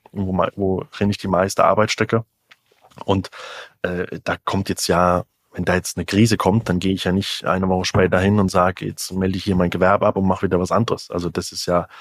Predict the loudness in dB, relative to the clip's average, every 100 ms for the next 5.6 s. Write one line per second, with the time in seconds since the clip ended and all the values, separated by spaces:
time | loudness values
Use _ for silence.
0 | -20 -20 _ -4 2 4 4 0 -2 -2
1 | -6 -8 -10 -2 -2 -2 -10 -20 -16 -4
2 | -4 -4 -10 0 2 2 0 0 0 0
3 | 0 2 -2 -4 -8 -2 0 2 2 2
4 | 0 0 2 2 2 2 -2 -8 -20 -20
5 | -20 _ 0 2 2